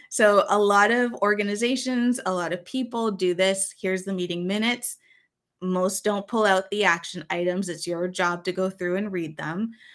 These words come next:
But you are going to set a cadence for yourself to follow up with the people who have action items. You want to check on status reports regularly.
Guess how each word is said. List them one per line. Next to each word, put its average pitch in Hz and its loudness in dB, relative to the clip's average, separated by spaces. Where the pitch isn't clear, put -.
But 190 4
you 196 0
are 214 0
going 208 -2
to 226 -2
set 190 -2
a 190 -6
cadence 240 -2
for 175 -4
yourself 185 0
to 208 -2
follow 208 2
up 180 4
with 185 -2
the 269 -4
people 240 -6
who 226 2
have 180 0
action 180 0
items. - -6
You 190 -2
want 180 0
to 226 -4
check 196 0
on 185 -2
status 262 2
reports 175 -4
regularly. 185 -2